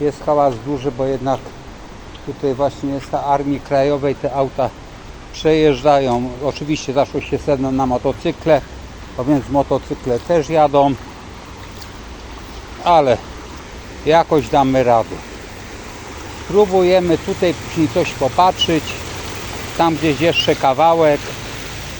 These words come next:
a nuż się coś tu uda, a jak nie, no to będziemy się pomału pakować. Oj, tu jest dość głęboko, no ale zobaczymy. To będziemy się pomału głę-, pakować i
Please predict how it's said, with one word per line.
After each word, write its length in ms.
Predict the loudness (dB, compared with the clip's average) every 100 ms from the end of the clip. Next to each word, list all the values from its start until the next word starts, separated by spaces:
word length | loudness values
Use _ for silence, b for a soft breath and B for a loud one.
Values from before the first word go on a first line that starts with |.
| -10 -10 -10 0
a 160 | 2 4
nuż 220 | 4 4 2
się 100 | -2 0
coś 120 | -2 -2 0
tu 140 | 0 2
uda, 220 | 2 2 0 -8 -10 -12 -12 -12 -4 4
a 120 | 6
jak 280 | 8 6 4
nie, 340 | 4 6 4 0 -12 -12 -12 -12 -10 -8 0
no 100 | 2
to 160 | 4 4
będziemy 340 | 4 4 4
się 180 | 2 2
pomału 460 | 2 6 6 4
pakować. 720 | 4 2 4 4 6 4 2 2
Oj, 180 | 2 2
tu 60 | -2
jest 140 | -2
dość 160 | -2 -2
głęboko, 500 | -2 0 0 0 0
no 80 | 0
ale 120 | 0
zobaczymy. 500 | 2 2 2 -2 -8 -8 -10 -12 -12 -12 -8 -2
To 80 | 4
będziemy 420 | 4 4 2 2
się 160 | 0
pomału 480 | 0 2 4 4 2 -2
głę-, 260 | -6 -4
pakować 560 | -2 0 2 4 4 2 -2 -12 -12 -12 -12 -12 -10 -2
i 240 | 0 2